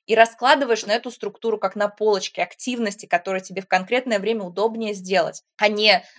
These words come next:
занимаешься, как вот, знаешь, сумасшедший теннисист, который один против десятерых, да, то есть на него летят эти мячики, и он носится. К-, какая там свобода, какое там творчество?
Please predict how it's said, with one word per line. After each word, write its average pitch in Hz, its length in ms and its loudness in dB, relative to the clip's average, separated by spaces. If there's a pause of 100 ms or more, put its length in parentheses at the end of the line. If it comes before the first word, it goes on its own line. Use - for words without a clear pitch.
занимаешься, 226 580 2
как 190 160 -10
вот, 180 100 -6
знаешь, 220 200 -2
сумасшедший 208 500 -2
теннисист, 214 500 -6
который 180 340 0
один 214 240 -2
против 190 260 -6
десятерых, 190 520 -4
да, 190 140 2
то 180 60 -8
есть - 120 -14
на 180 40 -14
него 190 180 -6
летят 254 340 2
эти - 160 -8
мячики, 190 440 0
и - 20 -4
он 220 180 -2
носится. - 440 -6
К-, - 200 -20
какая 269 340 4
там 285 160 2
свобода, 226 680 0 (320)
какое 277 280 0
там 339 180 2
творчество? - 800 -4